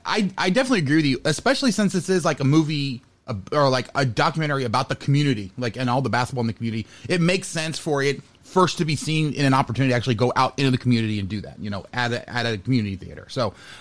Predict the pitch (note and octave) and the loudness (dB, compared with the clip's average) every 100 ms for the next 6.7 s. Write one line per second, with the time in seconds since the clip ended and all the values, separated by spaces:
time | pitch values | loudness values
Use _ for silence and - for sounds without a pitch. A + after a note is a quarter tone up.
0 | - C3+ D#3 B2+ C#3 F3+ D#3 C#3+ B2 - | -6 -2 0 2 2 4 4 2 0 0
1 | C3 B2+ A#2+ - A#2+ A#2+ B2 B2+ C3+ - | 0 2 0 -2 -2 0 0 2 0 0
2 | B2+ G#2+ A#2+ C3 A2 G#2+ F#2 - - - | -2 0 0 0 0 -2 -4 -14 -20 -4
3 | C3 D#3 F#3+ G3+ C3+ D#3 C#3+ D#3+ C3 B2+ | 0 2 2 2 2 0 0 0 0 2
4 | B2 A#2+ C3+ C#3 - C3 B2 A#2 - B2 | 2 2 2 0 -4 -2 0 -2 0 2
5 | B2 A2+ G#2+ A#2 A#2+ - - C#3 B2 B2 | 4 2 2 2 2 -4 -2 2 4 2
6 | A2+ A#2 G#2 A#2+ A2+ G#2+ | 2 0 0 2 2 2